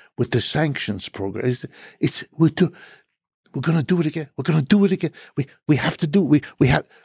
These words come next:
the world is different and the sanctions don't work, but they're gonna try 'em. They're gonna try 'em. 'Cause it's the history. But that culture was, it's,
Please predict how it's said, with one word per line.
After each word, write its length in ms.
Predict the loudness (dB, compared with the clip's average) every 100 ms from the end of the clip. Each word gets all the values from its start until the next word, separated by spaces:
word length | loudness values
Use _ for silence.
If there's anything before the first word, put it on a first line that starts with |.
| _ _
the 80 | 2
world 280 | 4 6 6
is 160 | 2
different 340 | 4 2 2 2
and 100 | 2
the 60 |
sanctions 460 | 2 0 0 -2 -4
don't 160 | -2 2
work, 280 | 2 2 0
but 220 | -4 -4 _ _ _ _ _ _
they're 120 | -10 -10
gonna 240 | -12 -18
try 280 | -18 -16 -16
'em. 80 | -16 _ _ _ _
They're 100 | _ _
gonna 200 | _ _
try 220 | _ -20
'em. 60 | -20 _ -20 -20 -20 -18 -18 -10
'Cause 140 | -8
it's 200 | -6 -4
the 120 | -2
history. 380 | 2 0 -2 -10 -10 -10
But 160 | -4 -4 -6 _
that 240 | 0 0
culture 500 | 2 2 2 0 -2
was, 180 | 0 -2 -2 -18 _ _ _ _ _ -4
it's, 180 | -4